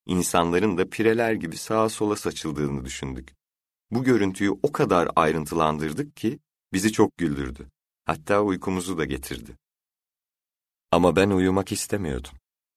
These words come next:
Daha önce hiç olmadığım kadar yorgundum ama hissettiğim, gözleri yakan yeni bir yorgunluk türüydü. Geceyi nöbet tutarak geçirmeye karar verdim ve sohbete kızlarla devam etmek için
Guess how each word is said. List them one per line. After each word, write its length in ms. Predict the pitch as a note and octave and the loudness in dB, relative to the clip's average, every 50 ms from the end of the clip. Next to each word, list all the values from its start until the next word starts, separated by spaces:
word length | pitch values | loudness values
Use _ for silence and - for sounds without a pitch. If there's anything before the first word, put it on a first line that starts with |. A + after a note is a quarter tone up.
| _ _ _ _ _ _ _ _ - | _ _ _ _ _ _ _ _ 0
Daha 200 | G#2+ A#2+ C#3+ D3 | 2 4 4 4
önce 240 | C3+ G#2+ - A2+ | 2 0 -2 -4
hiç 300 | A2 - - C#3+ D3 - - - | -6 -6 -6 -8 -8 -10 -4 2
olmadığım 640 | - A#2+ C3+ C#3 C3 G#2+ F2 D#2 D#2 D#2 D2+ D2 | 4 4 4 4 4 2 2 0 0 -2 -2 -4
kadar 320 | D2 D2 C#2 C#2+ C#2 C2+ | -4 -2 -2 0 -2 -2
yorgundum 800 | C2+ C2+ C#2 D2 D#2 D2+ D2+ G2 A#2 C3 A#2 F2+ F2+ A#2 - - _ _ _ _ _ - | -2 -2 0 0 0 0 0 0 0 0 -2 -4 -4 -6 -8 -12 _ _ _ _ _ -2
ama 160 | D#2+ D#2+ D2+ | -2 -2 -2
hissettiğim, 840 | D2+ - C#3+ C#3+ - - G2+ F2 - - - D#2 E2 G2 A#2+ C#3 - _ _ _ _ - | -4 -4 -6 -4 -2 -2 -4 -4 -6 -8 -8 -6 -4 -4 -6 -8 -12 _ _ _ _ -2
gözleri 460 | - F#2 F2 D#2 D2+ E2+ F#2+ G2 A2 | 0 2 2 2 2 2 2 2 4
yakan 440 | A2+ G2 F2 - - F#2+ F#2+ F#2+ F#2 | 4 2 2 0 0 -2 0 0 0
yeni 300 | E2 D#2+ F2 F#2+ A#2 A#2 | 0 0 0 0 0 0
bir 80 | A2 | 0
yorgunluk 640 | G#2+ G2 E2+ E2 D#2 D2 D#2+ D#2+ D#2 D#2 D2+ D2+ - | 2 2 2 2 0 -2 -4 -6 -6 -6 -8 -10 -10
türüydü. 460 | - C#2+ B1+ A#1+ A#1 A#1 A1 A1+ - _ _ _ _ _ _ _ _ _ _ _ _ | -10 -8 -8 -8 -8 -10 -12 -16 -20 _ _ _ _ _ _ _ _ _ _ _ _
Geceyi 400 | - G2 G2+ F#2 G#2+ A#2+ C#3 D3 | 0 0 2 2 2 2 4 4
nöbet 300 | C3+ C3 B2 D3 D3 D3 | 2 2 4 2 2 0
tutarak 380 | - - - F#2 E2 D#2+ D2+ _ | -2 -6 -2 0 0 0 0 _
geçirmeye 480 | - D2+ - - - D2 C#2 C2+ C2+ C2 | -4 -6 -4 -4 -6 -4 -4 -4 -6 -6
karar 360 | - C#2 C2+ C2 B1+ B1+ A#1+ | -4 -4 -2 -2 -2 -2 -4
verdim 380 | B1 B1 B1+ B1+ - C#3 D3 - _ _ _ _ - | -4 -6 -6 -6 -6 -8 -10 -10 _ _ _ _ 4
ve 120 | D#2+ F#2 | 4 4
sohbete 580 | - - - A2+ A2 A2 - A#2+ A#2 - C3+ C3+ | 4 4 4 4 4 2 0 -2 0 0 0 0
kızlarla 540 | - A2+ G2 G2+ A2+ B2+ C#3+ C#3 G#2 D#2+ | 0 -2 2 4 4 6 6 4 2 2
devam 320 | D2 D2+ C#2 C#2+ C#2 C2+ C2+ | 2 0 2 2 0 0 -2
etmek 340 | C2 - - D2 C#2+ - - | -4 -6 -6 -8 -8 -6 -8
için 260 | D2 - - D3 | -8 -6 -8 -8